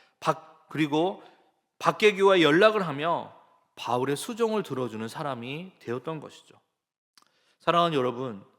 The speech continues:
바울은 마가를 이렇게 이야기합니다. "나의 일에 유익하다." 그래서 여러분, 우리 역시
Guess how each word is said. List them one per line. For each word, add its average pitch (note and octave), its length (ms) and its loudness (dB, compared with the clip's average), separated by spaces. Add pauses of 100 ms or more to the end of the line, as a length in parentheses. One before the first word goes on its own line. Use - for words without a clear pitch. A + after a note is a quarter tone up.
(600)
바울은 C#3+ 380 2
마가를 A#2 560 2 (1040)
이렇게 E3 360 0
이야기합니다. G#2 640 -10 (180)
"나의 G#2+ 540 -4
일에 A#2 400 -8 (240)
유익하다." - 680 -16 (640)
그래서 F3+ 240 4
여러분, F3+ 280 4
우리 D#3+ 180 2
역시 D3 600 0